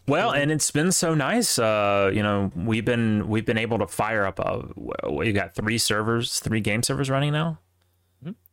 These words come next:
Speaker 1: Uh, Suck has probably been playing the, uh, all the mods pack this entire show.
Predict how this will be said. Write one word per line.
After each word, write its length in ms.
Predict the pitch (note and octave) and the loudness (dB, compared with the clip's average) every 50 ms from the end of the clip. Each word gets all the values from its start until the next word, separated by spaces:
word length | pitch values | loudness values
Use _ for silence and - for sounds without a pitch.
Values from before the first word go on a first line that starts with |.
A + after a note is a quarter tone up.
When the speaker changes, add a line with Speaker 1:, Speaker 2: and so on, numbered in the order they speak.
| _ | _
Speaker 1:
Uh, 640 | - - F2 - - F3 F3 F3 F3 F2+ F2 F2+ - | -6 -4 -2 0 0 0 0 0 -2 -2 -2 -2 -4
Suck 300 | F#2 - - G#2+ - - | -4 -2 -2 -2 -2 -2
has 140 | G#2 F2 - | -4 -4 -4
probably 340 | - - G#2 G#2+ C3 A2+ F#2+ | -4 -4 -4 -2 0 -2 0
been 180 | F2+ F#2+ F#2+ | 0 -2 -2
playing 500 | - - G#2 G2+ G2 F#2+ F#2+ F#2 F#2 F2 F2 _ _ _ _ _ _ _ _ _ _ _ _ _ _ _ _ _ _ _ _ _ _ _ _ - - | -2 -2 -2 0 0 0 0 0 0 -2 -4 _ _ _ _ _ _ _ _ _ _ _ _ _ _ _ _ _ _ _ _ _ _ _ _ -14 -8
the, 440 | - F#2 F2+ F2+ F2+ F2+ F2 E2 - - - - | -4 -2 -2 -2 -2 -2 -4 -6 -8 -12 -12 -8
uh, 440 | - F2+ F2 F2+ F2 F2 F2 F2 E2+ - _ _ _ - - - - - - - - - _ - | -4 -2 -2 -2 0 -2 -2 -4 -6 -8 _ _ _ -20 -18 -14 -12 -10 -10 -12 -12 -16 _ -2
all 220 | B2 B2+ C#3 C#3+ | 0 0 2 2
the 80 | C3+ C3 | 2 2
mods 340 | C3 C3+ D3 D#3+ E3 - - | 0 0 0 0 -2 -2 -2
pack 260 | - C3 A2+ G#2 F2+ | -2 -2 -4 -2 -2
this 160 | - G2 - | -2 -2 -2
entire 280 | G#2 F#2+ A#2 A2 G2+ F#2+ | -2 -2 -2 -2 -2 -2
show. 440 | - - C3+ C#3+ A2+ G2 G#2+ B2 | -2 -2 0 0 0 0 0 -2